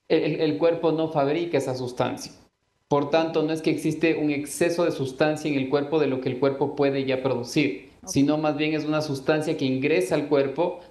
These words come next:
Speaker 1: no para mejorar el rendimiento, sino este tipo de sustancias son calificadas como di-, como antidopaje porque tienen un efecto enmascarante.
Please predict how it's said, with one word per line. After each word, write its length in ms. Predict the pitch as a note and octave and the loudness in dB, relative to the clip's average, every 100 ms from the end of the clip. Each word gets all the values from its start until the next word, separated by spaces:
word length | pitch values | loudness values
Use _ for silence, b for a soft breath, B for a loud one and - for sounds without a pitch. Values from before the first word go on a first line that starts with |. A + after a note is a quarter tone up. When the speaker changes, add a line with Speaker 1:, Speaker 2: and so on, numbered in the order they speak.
| - | -2
Speaker 1:
no 180 | D#3+ G3 | 0 2
para 200 | G3 F#3 | 2 2
mejorar 500 | D#3 D3 C#3 D3 D#3 | -2 -2 0 2 0
el 100 | C#3 | -2
rendimiento, 640 | B2+ F#2 C3 E3 C3 - - - _ | -4 -2 0 0 0 -4 -14 -20 _
sino 560 | - C#3+ D3+ D#3+ - - | 0 2 2 0 -2 0
este 280 | D3+ D#3 D#3 | 0 0 -2
tipo 340 | D#3+ E3 F3 | 0 0 2
de 80 | D#3+ | 2
sustancias 680 | D#3+ D#3+ - E3 D#3+ C3 C3 | 0 -2 0 0 2 0 0
son 380 | D3 D3 C#3+ - | -2 -2 -6 0
calificadas 720 | C#3+ C3+ C3 C3+ D#3 D3+ C#3+ | 0 0 -2 0 2 2 -2
como 280 | C3+ B2+ B2+ | -4 -4 -2
di-, 280 | C3 C3+ | -2 -4
como 240 | - C3+ C3 | -2 0 2
antidopaje 520 | C3+ C#3 C#3 D3+ F3 | 2 0 2 0 0
porque 220 | F3+ C3+ | -2 -2
tienen 260 | C3 C#3 C#3+ | 0 -2 0
un 140 | C#3+ | -2
efecto 400 | C3 D3 C#3 D3 | -2 0 0 2
enmascarante. 760 | C3+ B2 B2 - C3+ C#3+ B2 | 0 0 -4 0 2 2 -2